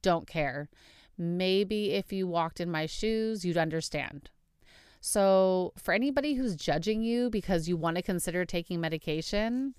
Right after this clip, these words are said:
they probably shouldn't be in your life. Get some new friends. Um, speaking of friends, honestly, there are people who I have hung around with that make my anxiety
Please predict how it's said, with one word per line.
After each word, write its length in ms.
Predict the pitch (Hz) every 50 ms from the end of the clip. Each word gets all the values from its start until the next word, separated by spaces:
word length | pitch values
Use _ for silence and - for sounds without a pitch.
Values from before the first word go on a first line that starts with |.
| - _ _ _ _ - - -
they 320 | 185 185 185 180 180 180
probably 340 | - - 233 175 165 220 220
shouldn't 320 | - - 180 180 170 151
be 100 | - 156
in 80 | 160 156
your 120 | 156 151
life. 340 | 135 - - - 160 - - _ - - _ _ _ _ _ _ _ _ _ _ _ _ _ _ _ -
Get 140 | 190 175
some 180 | - - 170 165
new 120 | 156 151
friends. 560 | 147 - 147 139 127 131 143 151 - - - - _ _ _ _ _ _ - - - _ _ _ _ _ _ _ - - -
Um, 320 | 208 202 202 196 190 185
speaking 440 | - - - 233 262 - 302 294 240
of 100 | 190 170
friends, 720 | - - 160 156 156 156 151 147 151 151 147 - - - - - - _ _ _ _ _ _ _ _ _ _ _ _
honestly, 840 | 190 202 240 294 320 330 - - - 320 330 330 330 339 349 339 302 - _ _ _ _ _ _ _ _ _ _ _ _ _ - -
there 400 | - 151 151 151 185 208 269 320
are 140 | 339 349 349
people 760 | - - 208 208 214 220 - 233 226 226 226 226 226 226 226 - 190 -
who 160 | - 208 202
I 140 | 190 180 175
have 120 | 180 185 175
hung 240 | 160 180 170 180
around 320 | 170 165 156 151 160 160 160
with 200 | 165 160 165 - _
that 180 | - 160 156 -
make 220 | 160 160 - -
my 220 | 175 160 165 165
anxiety 760 | 156 175 175 160 160 165 151 151 151 156 151 156 156 151 151